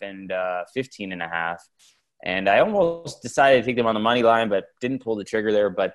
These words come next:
uh, yeah, did, did, did pretty well with the live betting last night with the Houston, um, Rockets in the Laker game as well. So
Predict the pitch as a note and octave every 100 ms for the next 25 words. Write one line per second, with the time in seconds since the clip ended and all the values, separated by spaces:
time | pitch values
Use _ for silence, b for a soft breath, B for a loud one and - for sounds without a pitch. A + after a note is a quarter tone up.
0 | G2 F#2 A2+ A2 F#2 B2+ A2 C3 A#2+ -
1 | C#3 C3 C#3 A#2+ A#2+ A#2+ A2+ A2 G#2+ G#2
2 | _ G2+ G#2+ G#2+ G#2+ G#2+ - G#2+ G2+ G#2
3 | G2+ G2 - G2 - G2 F#2+ - _ _
4 | - F2+ E2+ E2+ E2 D#2+ E2+ G2+ G#2+ G#2+
5 | G#2 G2 - - G2+ F#2 F#2 F#2+ F#2+ F#2
6 | F#2 F2+ F#2 F2+ E2+ - G2 F#2+ F#2+ -
7 | G2+ F#2